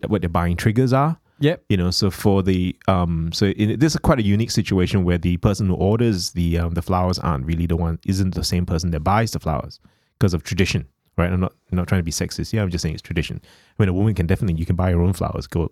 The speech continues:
Speaker 1: you know, if nobody wants to. I mean, you know, um, boys do that with video games all the time. Um, <laughs> so with flowers, that's one, that's one thing. So you've got the mar-, you just, you're marketing to the parents, right? Um, you're marketing to the couple.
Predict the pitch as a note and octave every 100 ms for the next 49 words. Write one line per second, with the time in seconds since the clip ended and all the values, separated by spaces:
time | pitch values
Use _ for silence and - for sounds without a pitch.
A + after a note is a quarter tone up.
0 | - G2+ D2 F#2 F2+ F2+ F#2 E2+ E2+ -
1 | - - - E2+ E2+ G2 F2+ C#2+ _ _
2 | _ _ _ _ _ _ _ - D#2+ E2
3 | F2 E2 F2 E2+ E2+ F2 - - F2+ F2+
4 | F2+ F#2 G2 G2+ C#3 D#2+ - - - A2
5 | G#2 - - - - - C3+ B2 A2+ -
6 | _ _ _ - A2 - D#3 G3 G3+ F#3
7 | - - _ _ _ _ _ _ _ _
8 | A#2 - G2+ F2 C#2 A2 F2 F#2 E2 C#2
9 | - F#2+ F2 G2 D#2 F#2 A2 - G#2 F#2+
10 | F2+ G#2 A2 C#3 E3+ D3 G#2 F2 - G#2+
11 | F#3+ - - - - _ _ _ _ -
12 | F#2 D#3+ - _ _ F#2+ F2 F2+ F#2 G2+
13 | G#2 G2+ G2+ F#2+ G#2 G2 F#2 F#2 - -
14 | A#3 A#3